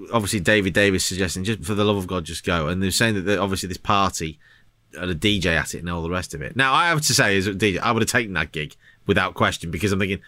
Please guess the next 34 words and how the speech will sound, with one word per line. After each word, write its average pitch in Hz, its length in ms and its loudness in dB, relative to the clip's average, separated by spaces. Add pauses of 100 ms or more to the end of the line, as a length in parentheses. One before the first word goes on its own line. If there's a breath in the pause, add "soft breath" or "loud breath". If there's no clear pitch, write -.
(100)
I 143 120 2
didn't 135 160 2
have 120 100 2
any 120 100 4
bloody 135 280 4
money. 170 420 4 (400 loud breath)
So 131 300 4
<laughs> - 60 2
I, 139 400 4 (120)
I 160 80 2
could 151 180 0
do 196 180 6
it. 123 180 2
Well, 143 80 6
you 160 100 6
know, 127 200 6
beggars 143 280 4
can't 123 220 4
be 120 80 2
choosers 127 400 4
at 95 40 0
that 90 180 -2
point. 87 200 -4 (520 loud breath)
But 135 100 2
I'm 139 80 4
just 123 140 0
thinking, 139 240 4
what 214 140 6
would 185 80 6
have 147 100 2
been 160 100 4
on 139 100 4
the 123 60 0
playlist? 113 680 0